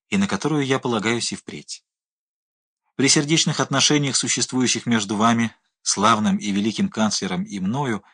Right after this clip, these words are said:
мне было особенно приятно узнать, что и предки мои имели причины глубоко почитать и отличать ваше семейство. Благоприятные вести,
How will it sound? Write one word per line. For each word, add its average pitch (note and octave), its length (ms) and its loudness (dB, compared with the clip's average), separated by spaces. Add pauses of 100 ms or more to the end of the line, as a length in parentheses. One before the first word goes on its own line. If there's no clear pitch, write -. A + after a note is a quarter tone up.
(580)
мне C#3+ 200 2
было D#3 180 4
особенно E3+ 380 4
приятно D3+ 460 0
узнать, A#2 280 0
что - 220 0
и G#2 80 2
предки D3+ 400 -2
мои D#3 340 0
имели C3 240 0
причины A#2+ 460 -2
глубоко G#2+ 440 0
почитать G#2+ 640 -4
и A#2+ 80 -4
отличать G#2+ 500 -2
ваше F#2+ 220 -6
семейство. - 640 -10 (1120)
Благоприятные B2 720 2
вести, G#2+ 420 -2